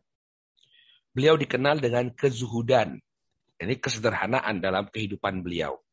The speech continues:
<clears throat> Disebutkan dalam Sunan Ibnu Majah, ya, Az-Zubair mengatakan, "Lamma nazalat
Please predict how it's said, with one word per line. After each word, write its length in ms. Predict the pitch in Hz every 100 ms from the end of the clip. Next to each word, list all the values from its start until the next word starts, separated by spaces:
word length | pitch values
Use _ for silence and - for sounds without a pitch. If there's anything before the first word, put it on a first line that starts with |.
| _ -
<clears throat> 1600 | - - - _ _ - - - _ _ _ _ _ _ _ -
Disebutkan 500 | 120 131 135 135 123
dalam 400 | 117 107 101 101 92
Sunan 260 | - 135 120
Ibnu 240 | 87 104
Majah, 460 | 104 127 92 98 - _ _ _ _ _ _ _ _ _ _ _ -
ya, 160 | 123 - _ _ _ _ _
Az-Zubair 400 | 110 113 127 147
mengatakan, 560 | 127 107 131 131 110 101
"Lamma 400 | 110 127 120 104
nazalat 480 | 131 127 123 113